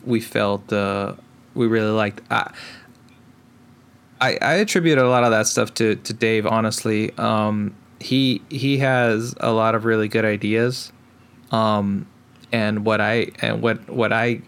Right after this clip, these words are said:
am able to do is actually help them come to life and also add,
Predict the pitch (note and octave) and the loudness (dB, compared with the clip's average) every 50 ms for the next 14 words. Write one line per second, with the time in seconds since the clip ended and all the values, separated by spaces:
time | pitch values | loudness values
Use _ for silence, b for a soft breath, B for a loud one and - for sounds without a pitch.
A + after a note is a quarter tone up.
0 | - - - - - - - A#2+ A2+ A2+ A#2 A2+ A2+ A2 G#2 - - G2+ - A2+ | -20 -20 -20 -20 -20 -6 -4 -2 0 0 0 0 -2 -4 -6 -6 -8 -4 0 0
1 | A#2+ A#2+ A2 G#2 A2+ G#2+ G#2+ - - - A2 A2 G#2+ G#2+ G#2+ G#2+ G#2 G2+ G2+ G#2 | 2 2 2 2 0 0 0 -2 -2 -2 0 0 0 0 0 0 0 -2 -4 -4
2 | A2 B2 B B B B B B B B B B B B B - A#2+ A#2+ - - | -8 -10 B B B B B B B B B B B B B -2 -2 -2 0 0
3 | - A#2 G#2+ G2+ - - B2 A#2+ A#2 - - A2 G2+ G2+ G2+ G2+ G#2+ A2+ A2+ - | 0 0 0 0 -2 0 0 0 0 0 0 0 0 0 0 0 0 0 -2 -4
4 | - - - - - A#2+ A2 G#2+ G#2 G#2 G2+ G#2 A2 A2 - - A2 G#2+ G2+ G2+ | -10 -14 -18 -12 -6 -4 -2 0 0 0 0 0 0 0 0 0 0 0 0 -2
5 | G2+ - - - - G#2+ G#2 G#2 G2+ G#2 | -4 -8 -10 -6 -4 -2 -2 -2 -4 -6